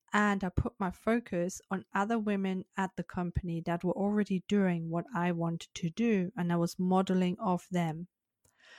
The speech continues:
And I was also modeling off the men. So I observed the men and I looked at what I liked about their behavior that I wanted to emulate and that I felt like it was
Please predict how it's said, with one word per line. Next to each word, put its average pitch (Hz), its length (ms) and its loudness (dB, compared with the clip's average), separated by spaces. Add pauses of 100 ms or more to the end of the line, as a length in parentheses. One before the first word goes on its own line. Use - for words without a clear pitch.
(400)
And 226 100 4
I 226 40 8
was 220 180 2
also 277 240 2
modeling 208 540 4
off 180 280 0
the 170 80 -2
men. 170 440 0
So - 200 -2
I 185 200 6
observed 226 500 0
the 180 80 2
men 175 460 2 (220)
and 190 160 2
I 190 240 6 (180)
looked 208 380 4
at 190 160 4
what 202 240 4
I 220 120 6
liked 185 460 4
about 170 320 2
their 165 140 4
behavior 175 580 0
that 202 240 0
I 185 220 4
wanted 170 440 0 (140)
to 170 240 0 (680)
emulate 175 840 2 (640)
and 196 580 6
that 202 220 2
I 208 140 4
felt 208 460 4
like 180 220 2
it 180 180 0
was 180 460 2